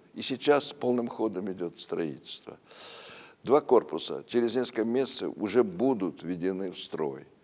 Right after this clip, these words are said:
и там уже находятся сотни проектов, ребята, которые делают технологии. А остальные корпуса строятся, в следующем году будут введены ещё три корпуса. Таким образом, Московский университет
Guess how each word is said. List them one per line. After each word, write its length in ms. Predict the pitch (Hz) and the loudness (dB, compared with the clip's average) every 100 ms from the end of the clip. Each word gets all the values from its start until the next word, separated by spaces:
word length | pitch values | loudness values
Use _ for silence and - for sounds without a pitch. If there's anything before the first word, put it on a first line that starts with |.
| _ | _
и 100 | - | -8
там 320 | - 120 127 117 | 0 4 4 2
уже 220 | 87 85 | -2 -4
находятся 680 | 80 80 - 104 101 - 82 | -4 -4 2 2 2 -6 -8
сотни 680 | - - 117 131 - 82 85 - | -6 4 6 6 2 -8 -8 -6
проектов, 800 | - 104 101 82 60 - 69 58 - _ - | 2 6 6 6 0 -8 -12 -12 -16 _ -10
ребята, 580 | 87 80 90 117 120 98 | -6 -4 0 -2 -2 -10
которые 480 | - 82 98 92 87 | -10 -8 -6 -4 -6
делают 540 | 71 101 101 92 82 - | -4 -2 0 -2 -6 -10
технологии. 920 | - 95 82 90 82 73 60 73 64 - - - - - - - - | -10 -8 -4 -4 -4 -6 -10 -14 -16 -18 -20 -20 -20 -20 -20 -16 -4
А 200 | 85 85 | 0 0
остальные 480 | 101 - 120 156 | 0 0 0 2
корпуса 560 | 127 107 - 92 - 107 | 2 0 -2 -4 2 2
строятся, 680 | - 95 98 107 92 - 80 | 2 0 2 2 0 -4 -6
в 80 | 82 | -6
следующем 480 | - 107 117 110 90 | -2 0 0 -2 -4
году 280 | 87 82 78 | -4 -4 -6
будут 320 | 78 80 - | -6 -8 -8
введены 500 | - 78 80 80 78 _ - | -10 -10 -10 -12 -14 _ -16
ещё 320 | - - - | -8 -4 -4
три 220 | - - | -4 -12
корпуса. 580 | - 67 - - - - - - - - - | -8 -10 -10 -18 -20 -20 -20 -20 -18 -20 -6
Таким 340 | - 104 160 156 | 0 2 4 4
образом, 480 | 107 76 78 76 - _ - - | 2 0 -8 -8 -16 _ -20 -6
Московский 540 | 95 - 120 107 104 | -6 0 0 0 -2
университет 540 | 104 101 - - 135 | -4 -4 -6 -2 -2